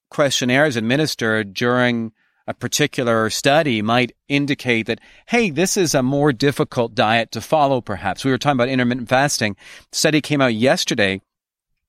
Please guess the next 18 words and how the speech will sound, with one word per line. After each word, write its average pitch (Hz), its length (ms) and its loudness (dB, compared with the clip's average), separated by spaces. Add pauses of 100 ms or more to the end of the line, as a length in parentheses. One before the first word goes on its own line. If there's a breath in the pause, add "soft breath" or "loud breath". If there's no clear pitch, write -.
(160)
looking 131 320 2
at 117 100 0
people 131 280 -2
who'd 110 140 -4
been 113 140 -2
put 135 240 -4
on, 120 300 2
I - 20 -10 (280 soft breath)
think - 120 -10
it 359 60 -4
was 180 100 -2
six - 320 0
months 131 300 0
of 120 80 -4
an 107 100 0
I 110 160 4
F 123 220 0
program, 98 540 0